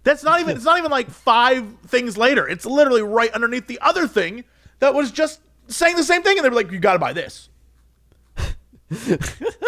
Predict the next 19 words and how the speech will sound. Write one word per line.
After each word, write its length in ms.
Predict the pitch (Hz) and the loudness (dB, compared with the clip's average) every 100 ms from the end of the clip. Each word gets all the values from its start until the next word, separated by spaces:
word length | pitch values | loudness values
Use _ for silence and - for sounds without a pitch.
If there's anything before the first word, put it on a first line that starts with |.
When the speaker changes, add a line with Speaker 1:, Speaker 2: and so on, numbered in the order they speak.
| - - _ _ _ _ _ _ _ - | -6 -8 _ _ _ _ _ _ _ -12
Speaker 2:
Yeah, 800 | 135 190 190 160 131 - 117 101 | -12 -10 -14 -14 -16 -14 -10 -8
this 220 | 139 - | -8 -10
is, 160 | 98 - | -18 -14
this 220 | 165 135 | -12 -12
is 100 | 101 | -14
dumb. 340 | - 117 113 104 _ _ _ _ _ _ _ _ _ | -6 -2 -2 -4 _ _ _ _ _ _ _ _ _
This 200 | - - | -14 -14
is 80 | 104 | -14
stupid. 540 | - - 185 175 - - _ _ _ _ _ _ _ _ _ _ _ | -16 -6 -6 -6 -12 -18 _ _ _ _ _ _ _ _ _ _ _
Speaker 1:
Buy 360 | 131 170 220 226 | -6 0 2 0
Speaker 2:
Oh. 40 | |
Speaker 1:
pasta 480 | - - 185 196 226 | -2 0 0 2 0
made 300 | 202 202 196 | 0 -2 -2
from 180 | 196 180 | -6 -8
chickpeas. 840 | - - - 147 123 69 - - _ _ _ _ _ _ _ _ _ _ _ | -8 -12 -12 -12 -12 -16 -20 -20 _ _ _ _ _ _ _ _ _ _ _
Skip 580 | - - 226 247 - - _ _ _ | -18 -2 0 0 -2 -20 _ _ _
rice 360 | 120 135 208 - | -6 -2 -2 -6
cakes. 640 | - 127 - - - - _ _ _ _ _ _ _ _ - | -10 -10 -12 -18 -18 -20 _ _ _ _ _ _ _ _ -10
Buy 640 | 123 185 226 180 120 | 0 4 4 2 -2